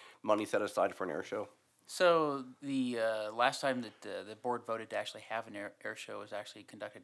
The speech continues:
Speaker 2: after budgeting was set for that year. And I'd like to use your question as an opportunity to answer.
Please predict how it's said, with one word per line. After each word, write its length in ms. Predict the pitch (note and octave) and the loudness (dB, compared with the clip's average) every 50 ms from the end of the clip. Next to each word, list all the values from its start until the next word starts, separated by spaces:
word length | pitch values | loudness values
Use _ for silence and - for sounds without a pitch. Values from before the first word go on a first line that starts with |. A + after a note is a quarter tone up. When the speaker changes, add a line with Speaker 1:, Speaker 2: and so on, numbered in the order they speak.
| - - | -4 0
Speaker 2:
after 340 | A#2+ C#3 D3+ - - B2+ A2+ | 0 0 0 -2 -6 -14 -12
budgeting 420 | G#2+ A2 A2 A2+ A2+ G2+ G#2 G2 | -8 -8 -8 -8 -10 -14 -16 -16
was 120 | F2 - | -16 -14
set 260 | - - - A#2 - - | -12 -10 -8 -8 -8 -10
for 140 | - C3+ | -10 -10
that 240 | B2+ B2+ B2+ - B2 | -8 -8 -8 -8 -10
year. 300 | A#2+ B2 C3 C#3 D#3 D#3 _ _ _ _ _ _ _ _ _ _ _ _ _ _ _ _ - | -10 -10 -10 -10 -12 -16 _ _ _ _ _ _ _ _ _ _ _ _ _ _ _ _ -10
And 460 | - A#2+ A#2+ A#2 A2+ A#2 A2+ A2 G#2 - - | -6 -4 -4 -4 -4 -4 -6 -8 -6 0 2
I'd 140 | C3+ D3 C#3+ | 2 4 6
like 200 | D3 C#3 C#3 - | 4 4 2 0
to 40 | C3+ | -4
use 220 | B2+ C3 A#2+ - A#2 | -6 -6 -6 -6 -8
your 120 | B2+ B2+ | -8 -4
question 300 | - C#3 B2 A#2 - A#2+ | -2 0 -2 0 -2 -6
as 80 | A2+ A2+ | -4 0
an 40 | A2+ | 0
opportunity 400 | A2 - - - A2+ A2+ A2+ G#2 | 0 -2 -4 -10 -14 -12 -12 -10
to 80 | - | -8
answer. 520 | A2 A2+ A2 A2 - - A#2 A2 G#2+ G#2+ | -8 -6 -6 -8 -10 -10 -12 -12 -14 -16